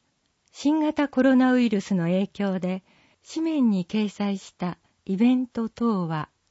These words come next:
中止、または内容が変更になる場合があります。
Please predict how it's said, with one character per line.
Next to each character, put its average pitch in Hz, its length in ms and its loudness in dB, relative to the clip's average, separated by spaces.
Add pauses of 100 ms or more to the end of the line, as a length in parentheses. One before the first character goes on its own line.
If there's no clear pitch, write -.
(140)
中 240 240 0
止、 220 400 -4 (320)
ま 214 140 0
た 247 180 -2
は 190 240 -2 (400)
内 240 320 2
容 240 240 0
が 220 240 -2 (240)
変 277 300 0
更 302 240 -4
に 294 140 -4
な 294 120 -2
る 233 160 -2
場 185 220 0
合 180 140 0
が 175 300 -4
あ 165 120 -8
り 180 100 0
ま 175 200 0
す。 - 260 -20